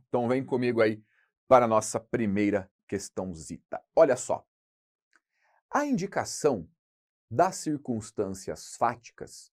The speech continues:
supre a exigência de motivação do ato administrativo que decidir recurso administrativo. Quando a gente fala da motivação, é o quê? É a indicação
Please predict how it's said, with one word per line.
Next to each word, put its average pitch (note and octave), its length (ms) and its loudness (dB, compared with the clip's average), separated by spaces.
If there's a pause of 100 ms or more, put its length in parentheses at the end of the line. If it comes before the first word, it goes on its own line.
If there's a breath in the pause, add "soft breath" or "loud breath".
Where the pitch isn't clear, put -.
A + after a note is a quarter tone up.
supre - 720 -6 (260)
a C3 160 2
exigência G2+ 840 -4 (520)
de D#3+ 180 6
motivação E3 960 0
do C#3+ 160 2
ato A2+ 340 2
administrativo G#2+ 840 -4
que C3+ 80 -6
decidir A#2+ 460 -4
recurso A2 520 -10 (320)
administrativo. G#2 880 -10 (680)
Quando C#4+ 220 -2
a C#4+ 40 -4
gente F#3 240 -6
fala G#2+ 460 2 (500)
da G#2 220 0
motivação, A2+ 1120 -2 (640)
é E3+ 140 4
o F3+ 80 2
quê? G2 320 -8 (520)
É A#3 160 8
a A#3 80 2
indicação D#3+ 800 -2